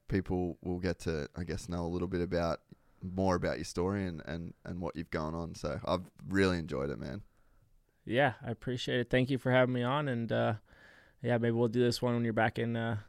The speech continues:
Speaker 2: in the States.
Speaker 1: Keen, bro. I'm working on it. I'm, uh, dude,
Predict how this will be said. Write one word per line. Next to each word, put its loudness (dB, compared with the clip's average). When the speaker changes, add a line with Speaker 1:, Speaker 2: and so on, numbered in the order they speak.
Speaker 2:
in -6
the -8
States. -4
Speaker 1:
Keen, 10
bro. 10
I'm -2
working 6
on 8
it. 6
I'm, 0
uh, 6
dude, 8